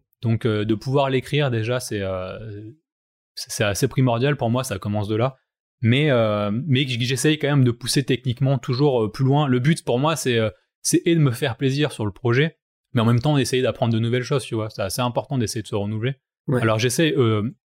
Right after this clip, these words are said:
Speaker 1: au début, je, je, je, pas que je m'éparpillais un petit peu, mais c'est vrai que j'ai commencé, je faisais un peu de trois D aussi. J'avais fait un petit projet aussi qui avait pas trop mal marché, où j'expliquais un peu, euh, mon boulot, euh, motion designer, qu'est-ce que c'est.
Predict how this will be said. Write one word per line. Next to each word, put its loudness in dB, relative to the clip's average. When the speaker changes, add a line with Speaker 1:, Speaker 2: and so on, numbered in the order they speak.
Speaker 1:
au 2
début, 4
je, 2
je, -4
je, -6
pas -4
que -2
je 4
m'éparpillais -2
un -2
petit -8
peu, 2
mais 2
c'est -4
vrai 2
que -4
j'ai -6
commencé, -2
je -2
faisais -2
un -2
peu -4
de -2
trois -4
D 4
aussi. 0
J'avais 0
fait -4
un 0
petit -8
projet 0
aussi 0
qui -10
avait -8
pas -8
trop -6
mal 2
marché, -2
où 4
j'expliquais 2
un 2
peu, 2
euh, 0
mon 0
boulot, 2
euh, 0
motion -4
designer, -4
qu'est-ce -8
que -4
c'est. -6